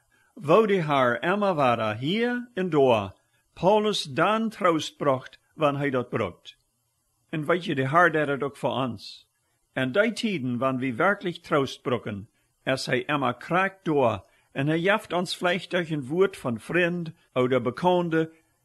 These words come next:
den Trost, den wir groß dann brauchen dürfen. Was hier aber passiert, wir, als die Soldaten Paulus von den Juden wegreiten,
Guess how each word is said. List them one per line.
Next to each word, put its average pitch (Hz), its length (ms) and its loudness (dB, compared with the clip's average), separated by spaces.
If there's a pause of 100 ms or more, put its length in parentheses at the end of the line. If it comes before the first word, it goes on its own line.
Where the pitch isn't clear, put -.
(220)
den 185 300 0
Trost, 120 480 0
den 135 220 -2
wir 127 100 -2
groß 180 460 -2
dann 151 360 -2
brauchen 135 360 -2
dürfen. 98 380 -6 (840)
Was 135 240 0
hier 147 180 0
aber 135 160 0
passiert, 214 540 -6
wir, 170 360 0
als 143 220 -2
die - 120 -10
Soldaten 135 640 -4
Paulus 151 560 0 (120)
von 131 240 -4
den 123 120 -2
Juden 131 420 -4
wegreiten, 147 800 -2